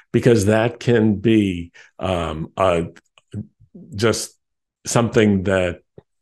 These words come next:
is so disrespectful to the Lord. It can be a sign of covetousness,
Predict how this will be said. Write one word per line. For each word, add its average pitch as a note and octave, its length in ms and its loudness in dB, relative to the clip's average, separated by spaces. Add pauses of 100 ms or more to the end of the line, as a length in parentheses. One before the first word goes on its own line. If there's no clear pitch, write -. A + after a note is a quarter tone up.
(340)
is G#2 160 -4
so C3+ 640 4
disrespectful G#2 1000 -4
to - 140 -6
the G2 140 -4
Lord. G2 420 0
It F#2 100 -6
can E2+ 140 -10
be F2+ 100 -4
a E2+ 60 -6
sign F#2 420 -4
of E2 180 -12
covetousness, F#2+ 1080 -4